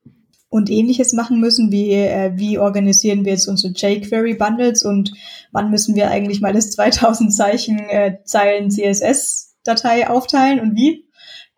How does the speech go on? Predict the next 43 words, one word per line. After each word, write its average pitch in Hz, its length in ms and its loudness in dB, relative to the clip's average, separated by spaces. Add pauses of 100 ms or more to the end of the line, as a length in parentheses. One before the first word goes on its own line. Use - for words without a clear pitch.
(140)
Viele 254 280 2
Frameworks 208 440 0
haben 214 100 -6
ja 202 120 -2
wirklich 202 240 -4
auch 196 140 -4
den, 190 420 -6 (560)
de-, 196 220 -4
de-, 196 160 -8
das 202 240 -4
Ziel 285 420 2
zu 233 120 -8
sagen, 220 640 -2 (140)
hey, 220 140 -4
konzentrier 202 500 0
dich 196 200 0
auf 185 80 -6
das 196 180 -4
Problem, 202 640 2
was 202 160 0
es 196 100 -2
jetzt 196 180 -2
algorithmisch 202 640 2
oder 196 160 -2
ähnlich 202 420 0
zu 196 120 0
lösen 202 600 2 (160)
gibt - 320 0 (240)
und 214 140 -2
konzentrier 214 500 0
dich 214 140 0
jetzt 202 200 -4
nicht 220 260 2
drauf, 202 400 0
ob - 200 -6
du, 202 320 -4
wie 208 120 2
das 202 180 2
komponentenbasiert 208 960 2
irgendwie 214 340 4
dann 190 180 -2
funktioniert, 202 540 0
darum 202 420 2